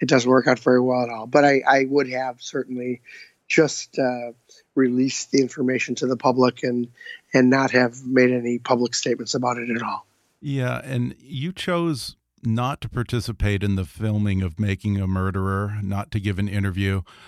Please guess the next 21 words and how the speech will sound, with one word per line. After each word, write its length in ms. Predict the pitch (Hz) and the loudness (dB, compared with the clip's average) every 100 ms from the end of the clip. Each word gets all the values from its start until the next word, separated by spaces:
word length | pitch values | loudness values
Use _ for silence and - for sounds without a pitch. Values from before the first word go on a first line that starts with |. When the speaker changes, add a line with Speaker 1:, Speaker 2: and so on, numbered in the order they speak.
| - - | -16 -2
Speaker 2:
Um, 260 | 113 113 113 | 0 0 -2
looking 480 | - 123 170 196 123 | -4 -4 -2 -2 0
back, 380 | 117 113 120 - | 0 -2 -4 -4
do 60 | |
you 120 | 110 | -2
wish 340 | 107 113 131 - | -2 -2 -4 -4
that 180 | 117 - | -6 -2
perhaps 440 | 107 92 107 - | -2 0 -2 -4
you 120 | 104 | -4
had, 560 | 90 78 101 104 117 127 | -4 -2 0 0 0 0
and 180 | 104 101 | 0 0
that 180 | 107 110 | -2 -2
way 180 | 110 | -2
maybe 260 | 107 110 104 | 0 0 -2
you 100 | 107 | -4
could 140 | - | -2
have 160 | 107 98 | -2 -2
helped 340 | 92 107 - | -2 -2 -4
control 540 | - 98 - 110 104 107 | -4 -2 -2 -2 0 0
the 100 | 98 | 0
narrative? 640 | 95 95 107 117 127 - | 0 -2 -4 -6 -8 -10